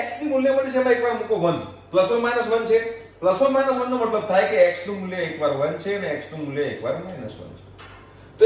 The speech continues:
એકવાર x નું મૂલ્ય વન આમાં મૂકો. તો છ ગુણ્યા એક. શું આન્સર આવ્યો? છ. જે greater than zero છે. રાઈટ? અને એકવાર માઇનસ એક મૂકો. તો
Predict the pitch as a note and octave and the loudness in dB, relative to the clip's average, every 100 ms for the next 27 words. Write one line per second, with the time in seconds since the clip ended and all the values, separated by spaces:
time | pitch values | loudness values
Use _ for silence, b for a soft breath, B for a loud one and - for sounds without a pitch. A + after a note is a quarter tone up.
0 | A#3+ C4 C4 B3+ - B3+ C4 B3+ B3 A#3+ | 8 6 2 0 0 6 8 8 4 0
1 | A#3 A3 - - - - - - - - | -2 -2 -6 -10 -16 -20 -20 -20 -20 -16
2 | C#3+ - D#3+ G#3+ G2+ G2+ - - - - | -6 2 4 4 2 2 0 -4 -12 -18
3 | - - - - - - - - F#3 D#3+ | -20 -20 -20 -20 -20 -20 -20 -4 0 2
4 | E3 D#3 D#3 - - C3+ - - - - | 4 4 2 0 -2 -2 -2 -6 -16 -12
5 | G#2+ F#3+ F3+ E3 G3 F3+ D3 A#2+ - - | 0 2 4 2 0 0 -2 -4 -6 -10
6 | - - - - - - - - - - | -20 -20 -20 -20 -20 -20 -14 0 2 2
7 | - - - D3+ A3 A#3 B3+ A#3 A#3+ B3+ | 0 -10 -4 4 4 6 4 4 4 4
8 | B3 A3+ F3 A#2+ G#2+ - - - - - | 4 -2 -4 -4 -6 -10 -14 -18 -20 -20
9 | - | -18